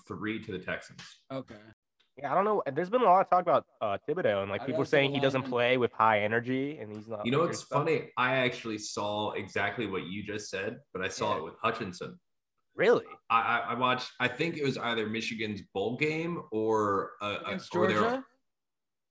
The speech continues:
Speaker 1: Yeah, that's exactly what it was. He, he was kind of a, or in,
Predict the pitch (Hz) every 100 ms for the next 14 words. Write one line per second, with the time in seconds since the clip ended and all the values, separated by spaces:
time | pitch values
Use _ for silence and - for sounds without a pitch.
0 | _ _ 143 156 156 95 - - 131 131
1 | 113 131 127 123 113 113 104 87 - _
2 | _ _ _ 131 - - _ _ _ _
3 | _ - 143 156 160 143 - - - 147
4 | 180 214 147 - - 143 143 - 151 160